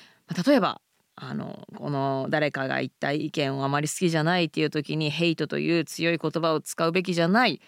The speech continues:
ていうのと同じで、まあ、何かがすごくいいと思ったとしても、すごくなんか美辞麗句を並べるのではなくって、具体的にどこが良かったと思う、ありがとうとか、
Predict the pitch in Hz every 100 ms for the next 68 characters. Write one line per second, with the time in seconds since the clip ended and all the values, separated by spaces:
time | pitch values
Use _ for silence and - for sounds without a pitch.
0 | _ - 349 370 294 349 262 160 175 208
1 | 220 247 240 285 339 359 190 - - -
2 | - - 175 254 196 160 - 185 208 -
3 | 262 262 190 180 233 - 226 220 202 311
4 | 254 269 214 - - _ _ - 175 185
5 | 170 160 147 165 151 180 214 233 208 208
6 | 233 175 160 214 277 330 370 240 175 156
7 | 180 202 202 - 247 156 156 151 165 165
8 | 156 190 240 185 165 165 214 214 - -
9 | - 151 214 196 - - 143 147 147 147
10 | 202 277 - -